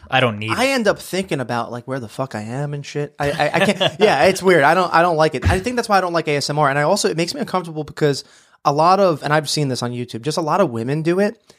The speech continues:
Speaker 2: and they role play. Like, there's, like, you'll be, go to the trending on YouTube. It's very sexual.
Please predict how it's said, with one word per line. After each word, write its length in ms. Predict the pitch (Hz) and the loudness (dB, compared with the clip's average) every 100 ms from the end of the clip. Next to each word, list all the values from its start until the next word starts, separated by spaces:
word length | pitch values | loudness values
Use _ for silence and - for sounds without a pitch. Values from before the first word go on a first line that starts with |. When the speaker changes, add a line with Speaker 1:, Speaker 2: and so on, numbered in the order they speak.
| _ | _
Speaker 2:
and 120 | - 139 | -4 -2
they 100 | 127 | -4
role 340 | - 139 147 | -4 -4 -4
play. 460 | 165 220 233 285 - _ | -2 0 0 0 -8 _
Like, 140 | - 143 | -8 0
there's, 160 | 151 | 0
like, 160 | 151 147 | 0 0
you'll 120 | 156 | -2
be, 100 | 151 | 0
go 160 | 170 190 | 4 4
to 60 | |
the 100 | 139 | 2
trending 480 | 127 - 160 151 127 | -2 2 2 2 -2
on 140 | 113 117 | -4 -4
YouTube. 360 | 131 - 113 | -6 -6 -8
It's 120 | 127 | -6
very 360 | 127 139 147 127 | 2 4 4 2
sexual. 540 | - 104 - 95 82 | -2 -6 -6 -14 -16